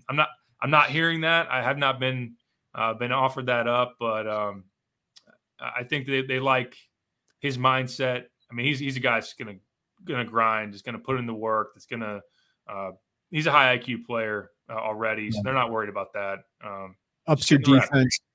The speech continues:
Speaker 2: ups your rebounding. It's g-, yeah, I would imagine it's growing pains, right? It's gonna be growing pains here in that role.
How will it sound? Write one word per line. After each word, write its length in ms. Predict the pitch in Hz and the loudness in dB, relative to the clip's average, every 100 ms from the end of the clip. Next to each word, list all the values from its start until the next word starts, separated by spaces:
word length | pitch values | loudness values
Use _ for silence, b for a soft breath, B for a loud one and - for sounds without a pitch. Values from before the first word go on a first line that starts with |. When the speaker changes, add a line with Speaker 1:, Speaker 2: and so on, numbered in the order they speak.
| - | 2
Speaker 2:
ups 280 | 151 139 - | 2 4 6
your 120 | 135 | 6
rebounding. 680 | 127 127 123 120 117 117 120 - | 8 6 6 6 6 4 2 -2
It's 160 | 143 | 2
g-, 80 | 202 | 6
yeah, 300 | 202 131 123 | 8 8 4
I 80 | 143 | 4
would 140 | 147 143 | 6 6
imagine 320 | 143 139 151 | 6 6 4
it's 100 | - | 4
growing 320 | 160 160 110 | 4 6 2
pains, 380 | 98 65 - - - | -2 -10 -14 -12 -4
right? 160 | 123 | 0
It's 160 | 135 - | 2 4
gonna 80 | 139 | 4
be 80 | |
growing 280 | 127 135 139 | 6 6 6
pains 240 | 135 139 - | 6 4 6
here 140 | 139 | 6
in 80 | 131 | 6
that 160 | 127 127 | 4 4
role. 440 | 131 151 135 | 8 8 8